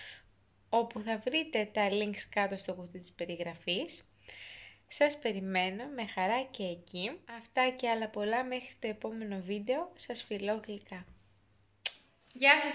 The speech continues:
και πάλι, παιδιά. Αυτή τη στιγμή που μιλάμε είναι Κυριακή. Χθες τα μεσάνυχτα έληξε, βασικά τώρα, δώδεκα η ώρα τη νύχτα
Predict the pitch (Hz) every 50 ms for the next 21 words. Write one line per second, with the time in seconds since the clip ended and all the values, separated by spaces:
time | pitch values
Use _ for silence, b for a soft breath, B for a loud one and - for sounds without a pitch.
0 | - - 262 262 262 262 269 269 269 254 - 208 202 196 190 208 214 220 233 262
1 | 302 339 349 339 - - - - 233 - - 311 320 320 - 294 285 285 330 320
2 | 339 330 294 277 269 269 277 285 302 320 320 311 320 330 359 359 359 - 285 240
3 | - 233 226 220 214 - - 233 240 262 302 - - - 330 330 330 330 320 285
4 | 269 262 - 269 285 285 302 294 - - 302 294 294 294 269 - - 226 247 247
5 | 262 269 269 - - - 247 277 269 262 262 254 254 247 254 254 254 - - 226
6 | 254 254 262 254 247 240 254 - - - - - - - - - 294 262 233 220
7 | 220 240 240 254 247 - 214 220 233 233 240 233 - 233 220 226 226 226 226 -
8 | - 214